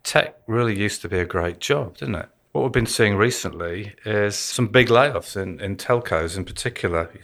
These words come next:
know, we've seen B T proudly announcing they're gonna get rid of fifty-five thousand of their own staff by, by twenty thirty. Vodafone following through with another eleven. Telecom Italia laying off another two. The thing for me,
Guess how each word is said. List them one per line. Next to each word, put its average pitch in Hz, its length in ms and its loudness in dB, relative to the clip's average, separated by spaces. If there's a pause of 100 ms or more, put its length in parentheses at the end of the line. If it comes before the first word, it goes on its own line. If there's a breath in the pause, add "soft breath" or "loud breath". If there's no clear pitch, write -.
know, 92 120 2
we've 92 100 -6
seen 98 560 0
B 123 120 8
T 110 520 4 (400)
proudly 120 580 4
announcing 85 480 -2
they're 101 120 0
gonna 110 140 0
get 107 200 4
rid 107 120 2
of - 120 -2
fifty-five 110 600 -2
thousand 101 400 2
of 98 120 -4
their 101 160 4
own 98 180 2
staff - 640 -6 (100)
by, 87 240 -4
by 85 180 -6
twenty 87 380 -2
thirty. 85 600 -4
Vodafone 107 760 2
following 104 460 2
through 110 300 0
with 113 100 2
another 104 400 2
eleven. 110 480 0 (340 loud breath)
Telecom 107 480 2
Italia 107 400 2
laying 101 300 4
off 98 220 -4
another 98 260 2
two. 110 580 0
The - 80 -4
thing 175 200 6
for - 140 2
me, 107 420 4